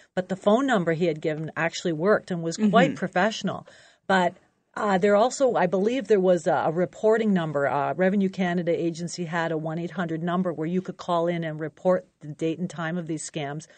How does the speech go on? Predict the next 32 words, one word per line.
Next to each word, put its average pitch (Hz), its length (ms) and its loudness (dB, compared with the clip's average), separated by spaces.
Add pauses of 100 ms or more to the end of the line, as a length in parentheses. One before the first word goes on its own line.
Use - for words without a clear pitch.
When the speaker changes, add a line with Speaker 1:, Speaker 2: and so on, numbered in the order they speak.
(200)
Speaker 1:
And 214 120 2
that 247 140 2
was 220 160 2
out 196 120 6
in 185 80 0
the 170 60 0
public, 165 380 -4
just 247 280 -2
as 202 160 4
it 170 80 0
is 170 160 -2
now 156 240 -2
today 165 360 -2
with 156 180 -6
our 120 100 -4
show. 208 420 0 (420)
Uh, 156 280 -2
so 160 460 0 (300)
uh, 180 220 0
it 202 100 0
was, 190 260 0
uh, 160 200 0
I 180 80 -2
think 247 300 -6
the, 196 180 2
uh, 175 140 2
the 170 220 -2
information 190 580 -2
is 151 120 -10
getting 147 280 -4
out 151 180 -10
there. - 240 -8